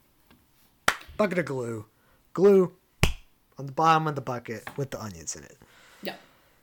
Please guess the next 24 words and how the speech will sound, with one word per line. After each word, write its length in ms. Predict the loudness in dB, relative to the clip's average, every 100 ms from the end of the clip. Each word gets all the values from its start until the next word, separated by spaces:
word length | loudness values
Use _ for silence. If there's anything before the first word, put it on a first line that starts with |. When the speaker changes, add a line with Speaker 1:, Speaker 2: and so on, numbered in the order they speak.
| _ _ _ -20 -14 -14 -16 -20 _ -6
Speaker 1:
<sighs> 360 | -2 0 -2 -6 -10 -16 -18 -14
Uh, 180 | -12 -10
so 220 | -6 0
then, 280 | 0 0 -4 -12 -18 -16 -16 -18 -20 _ -20 -20 -20 -20 _ _ _ _ _ _ -20 -20 -18 -14
okay, 180 | -8 -6
so 120 | -4
you're 60 | -2
following. 420 | -2 -2 -4 -12
He's 120 | -14
got 140 | -12 -10
a 20 |
bucket 320 | -8 -4 0
of 80 | 2
onions. 580 | 0 -2 -4 -6 -12 -20 -20 _ _ _ _ _ _ _ _ -14
On 80 | -10
the 60 | 0
bottom 280 | 6 6
of 60 | 6
the 60 | 4
bucket 240 | 4 4
of 80 | -2
onions, 560 | -4 -8 -10 -16 -20 _ _ _ _ _ _ _ _ _
it's 100 | -18
glue. 320 | -14 -14 -14